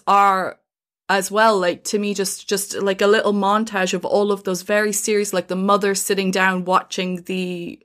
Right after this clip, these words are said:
um, the marches on the T V, all of the news story cycle coming through all the time,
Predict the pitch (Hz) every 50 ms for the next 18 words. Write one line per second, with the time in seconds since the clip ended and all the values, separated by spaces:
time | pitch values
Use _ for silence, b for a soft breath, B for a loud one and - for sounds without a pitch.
0 | _ - 170 175 170 165 165 165 165 170 165 165 - - _ - B B B B
1 | B B B - 196 196 196 196 208 208 - - - - 196 185 185 190 180 170
2 | 170 170 175 - - 180 180 175 185 214 214 226 226 214 - 185 196 196 202 190
3 | 196 - 196 185 190 196 208 220 220 214 - - 202 190 185 180 190 - - 180
4 | 180 - - 185 180 - - 190 190 185 185 180 - - 196 202 196 190 190 175
5 | 139 - 160 190 185 175 185 185 - 190 185 185 185 190 208 226 233 233